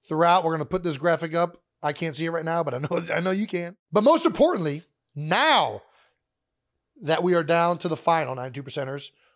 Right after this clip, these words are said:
we will officially reveal what you all have been playing for. That's right. It is time to officially reveal the New Heights Trophy,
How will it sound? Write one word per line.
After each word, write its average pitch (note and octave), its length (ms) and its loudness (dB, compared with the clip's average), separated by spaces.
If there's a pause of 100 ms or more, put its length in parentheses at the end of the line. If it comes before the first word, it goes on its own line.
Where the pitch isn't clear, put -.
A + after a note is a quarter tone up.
we F3+ 120 0
will F3+ 220 4
officially B3 520 2
reveal D#3+ 380 -4
what D#3 380 -4
you A3+ 140 -6
all D3 200 -6
have C#3+ 160 -8
been D#3+ 140 -10
playing C#3 280 -12
for. F#2+ 260 -20
That's E3 200 -2
right. G#3 220 4 (340)
It E3+ 120 2
is F3+ 120 4
time A#3 400 0
to A3+ 200 4
officially C#4+ 560 6
reveal F#3+ 640 4 (500)
the C#3 120 -2
New C3+ 160 -8
Heights B2+ 260 -6
Trophy, - 520 -14